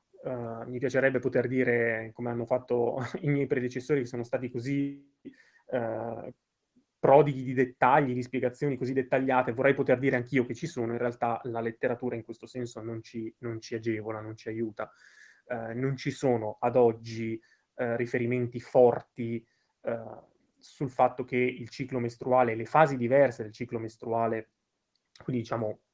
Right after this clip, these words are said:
grossolanamente la prima metà e la seconda metà, vadano a impattare in maniera significativa,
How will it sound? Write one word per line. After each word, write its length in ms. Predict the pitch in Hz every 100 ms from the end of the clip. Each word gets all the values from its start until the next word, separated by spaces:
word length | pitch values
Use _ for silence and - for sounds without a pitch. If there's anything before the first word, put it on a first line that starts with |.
| _
grossolanamente 840 | - 143 120 117 123 117 123 120 113
la 120 | 120
prima 220 | 143 139
metà 380 | 127 123 127 127
e 80 | 131
la 80 | 120
seconda 360 | 120 131 120
metà, 400 | 110 110 120 - -
vadano 420 | 123 123 123 120
a 40 |
impattare 840 | 120 120 - 120 _ - 127 120 117
in 100 | 113
maniera 300 | 113 123 123
significativa, 920 | - 117 117 113 - 123 120 120